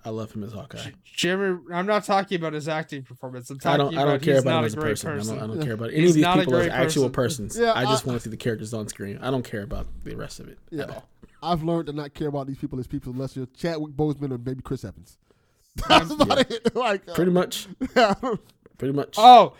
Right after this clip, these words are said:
Speaker 2: speaking of Chris, Chris Evans, they're doing, like, a Buzz Lightyear origin film, but apparently
Speaker 1: Yeah.
Speaker 2: not
Speaker 1: It's
Speaker 2: even
Speaker 1: not
Speaker 2: for,
Speaker 1: the
Speaker 2: like,
Speaker 1: to-,
Speaker 2: the
Speaker 1: it's not the
Speaker 2: toy.
Speaker 1: toy.
Speaker 2: But
Speaker 3: It's
Speaker 1: That's
Speaker 2: that's,
Speaker 1: what the toy is based on.
Speaker 2: that's, like,
Speaker 3: Yeah.
Speaker 2: completely against Toy Story canon, so, like,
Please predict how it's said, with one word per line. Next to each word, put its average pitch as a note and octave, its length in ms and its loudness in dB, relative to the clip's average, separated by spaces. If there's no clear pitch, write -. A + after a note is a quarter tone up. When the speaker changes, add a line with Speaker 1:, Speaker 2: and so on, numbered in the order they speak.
Speaker 2:
speaking B3 400 0
of B3 120 0
Chris, B3+ 480 2
Chris B3+ 260 0
Evans, B3+ 420 0
they're G#3 140 4
doing, A3 340 -2
like, F#3+ 280 2
a F#3 120 0
Buzz F3+ 400 -2
Lightyear G3 720 -2
origin F3+ 480 -6
film, A#3 480 0
but G3+ 280 0
apparently G3+ 680 0
Speaker 1:
Yeah. A3+ 180 -2
Speaker 2:
not G#3+ 220 4
Speaker 1:
It's A3 100 2
Speaker 2:
even A3 120 -2
Speaker 1:
not C#3 180 2
Speaker 2:
for, A#3 60 2
Speaker 1:
the A#3 60 2
Speaker 2:
like, A#3 240 8
Speaker 1:
to-, E3+ 100 0
Speaker 2:
the A#3+ 60 6
Speaker 1:
it's - 140 0
not D3 100 0
the G#3+ 60 2
Speaker 2:
toy. G#3+ 80 6
Speaker 1:
toy. G#2+ 260 -4
Speaker 2:
But G#3+ 120 6
Speaker 3:
It's B3+ 80 4
Speaker 1:
That's - 20 -
Speaker 2:
that's, C4+ 260 6
Speaker 1:
what D3 80 2
the C#3 60 4
toy - 20 6
is C3 100 0
based E3+ 320 2
on. B2 60 2
Speaker 2:
that's, C4+ 240 8
like, D4 180 8
Speaker 3:
Yeah. F#3+ 100 6
Speaker 2:
completely C#4+ 540 2
against C#4 460 4
Toy A#3+ 220 6
Story C4 360 4
canon, D4 540 2
so, B3+ 260 2
like, A#3 300 6